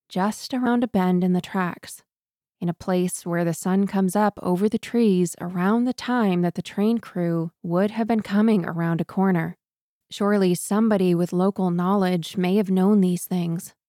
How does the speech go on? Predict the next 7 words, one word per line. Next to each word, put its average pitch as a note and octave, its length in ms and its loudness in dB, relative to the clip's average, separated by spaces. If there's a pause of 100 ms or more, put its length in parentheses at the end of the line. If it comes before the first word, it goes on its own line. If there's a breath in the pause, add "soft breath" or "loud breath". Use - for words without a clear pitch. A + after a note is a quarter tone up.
(380)
So F3+ 280 0
suppose B3 500 0
that - 160 0
the B3 80 2
boys G#3 380 4
were G3 240 2
killed. - 480 -6